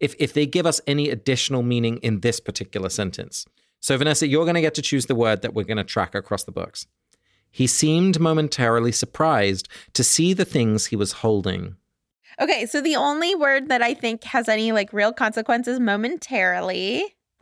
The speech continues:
Speaker 1: Oh, interesting. Okay.
Speaker 2: So I'm thinking about things that, like, just happen for a moment. And, I, you know, I'm rereading book one right now with our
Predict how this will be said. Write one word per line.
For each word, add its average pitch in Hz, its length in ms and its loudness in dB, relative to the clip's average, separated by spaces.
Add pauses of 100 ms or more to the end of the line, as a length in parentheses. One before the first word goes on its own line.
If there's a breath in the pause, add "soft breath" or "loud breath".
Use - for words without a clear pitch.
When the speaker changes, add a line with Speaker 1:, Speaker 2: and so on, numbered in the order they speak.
Speaker 1:
Oh, 156 460 2
interesting. 175 680 0
Okay. 208 680 2 (140)
Speaker 2:
So 269 240 0
I'm 277 200 2
thinking 311 300 -2
about 330 260 0
things 247 400 0
that, 247 180 2
like, 220 140 0
just 214 200 0
happen 196 320 -2
for 202 160 -2
a 190 80 0
moment. 175 540 -2 (100)
And, 214 260 0 (140)
I, 214 80 2
you 233 160 0
know, 226 80 4
I'm 214 160 2
rereading 233 560 2
book 196 220 0
one 175 220 0
right 202 220 -2
now 233 520 0
with 190 180 -6
our 180 300 0